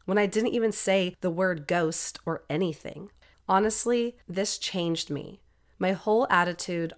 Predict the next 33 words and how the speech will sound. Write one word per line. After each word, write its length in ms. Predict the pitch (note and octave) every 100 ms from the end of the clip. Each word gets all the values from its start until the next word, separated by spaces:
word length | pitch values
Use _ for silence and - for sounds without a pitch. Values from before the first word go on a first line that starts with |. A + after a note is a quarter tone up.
| -
on 180 | F3+ E3+
life 320 | D#3+ D#3+ D#3
changed 520 | - - F3+ G3+ F#3+
after 300 | - C#3+ -
this, 280 | D#3+ D3+ -
I 100 | C#3+
think. 420 | C#3+ F3+ D3 - -
I 100 | E3+
became 400 | G3+ - G#3+ G#3
a 100 | G3+
lot 260 | F#3 F3 -
more 320 | G#3+ G#3 G3
relaxed 720 | F3+ D#3+ E3 G3+ G3+ - - -
and 280 | E3+ E3+ E3
was 200 | E3+ D#3+ -
open 320 | F3 F3+ F#3+
to 160 | - F#3
new 180 | F3+ F3
ideas, 680 | D3 C#3+ F3+ F3+ E3+ E3+ -
whereas 320 | - F#3+ F#3+
before 540 | F#3 F#3 A3+ B3 G#3 D#3
I 80 |
had 260 | E3 E3+ E3+
a 220 | D#3+ D#3 - -
"this 220 | G3 F#3+
is 160 | G3+ -
what's 260 | E3+ -
real 360 | A3+ A#3 A3 G#3+
and 180 | F#3 F3
this 200 | E3+ E3+
is 160 | E3 D3+
what 180 | D#3 -
isn't" 460 | G#3+ F3 D3+ -